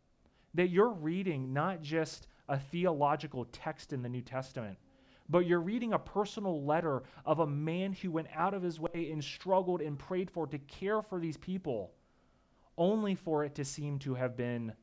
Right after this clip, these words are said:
worthless, only for that work to have seemingly been undone,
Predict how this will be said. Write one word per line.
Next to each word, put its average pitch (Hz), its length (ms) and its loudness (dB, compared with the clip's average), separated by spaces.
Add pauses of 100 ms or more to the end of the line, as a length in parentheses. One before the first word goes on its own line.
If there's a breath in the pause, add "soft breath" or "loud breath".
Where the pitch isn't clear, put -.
(580)
worthless, 101 680 -8 (960)
only 196 340 4
for 175 200 2
that 156 240 2
work 143 260 2
to 139 140 -2
have 127 160 2
seemingly 147 560 -2
been 120 380 -4
undone, 113 580 -2